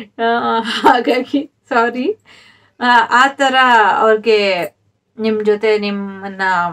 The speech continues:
ಹಗ್ ಮಾಡ್ಕೊಂಡು, ಹಾಗ್ ಮಾಡ್ಕೊಂಡು, ಹೀಗ್ ಮಾಡ್ಕೊಂಡು, ರೊಮ್ಯಾಂಟಿಕ್ ಆಗಿ ಕಡಲ್ ಮಾಡ್ಕೊಂಡಿರೋದು ಇಷ್ಟ ಆಗತ್ತೆ ಅಂತ ಅನ್ಸುತ್ತೆ. So, ಅವ್ರಿಗೆ joke ಅಲ್ದಿರೋದನ್ನ ಹೇಳಿದಾಗೂ ಕೂಡ ನೀವು joke ತರ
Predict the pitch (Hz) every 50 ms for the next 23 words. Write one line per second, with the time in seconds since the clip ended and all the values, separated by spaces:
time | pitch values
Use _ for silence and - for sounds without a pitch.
0 | 160 _ _ _ _ _ _ _ _ _ _ _ _ _ _ _ _ - - -
1 | 202 190 185 190 185 185 185 180 - - 180 180 180 175 180 190 196 185 180 170
2 | 170 175 190 180 175 175 175 - 196 185 180 175 185 190 190 190 185 _ 202 202
3 | 180 175 175 - 180 175 175 180 180 180 175 175 170 180 185 185 185 180 - 214
4 | 208 _ - 180 175 180 190 190 185 180 _ _ _ _ _ _ _ _ _ _
5 | _ _ _ - 208 196 190 196 196 190 196 190 185 190 - - 202 190 185 185
6 | 185 190 185 180 190 185 - - 196 175 175 175 165 - - 175 170 170 165 -
7 | 170 170 175 180 - 208 196 _ - 165 240 - _ _ _ - - _ _ _
8 | _ _ _ _ _ _ _ _ _ _ _ _ _ _ _ _ _ _ _ _
9 | _ _ _ - - - 359 320 294 262 247 226 220 220 233 240 - - 269 262
10 | 269 269 269 240 247 277 262 262 233 202 202 269 269 302 359 359 - 311 285 277
11 | 277 269 294 339 330 320 311 311 277 277 311 302 302 294 262 285 285 285 285 294
12 | 294 247 277 277 269 269 269 262 277 269 - - 294 330 359 330 320 302 294 285
13 | 277 277 277 233 202 233 240 269 285 - _ - 269 262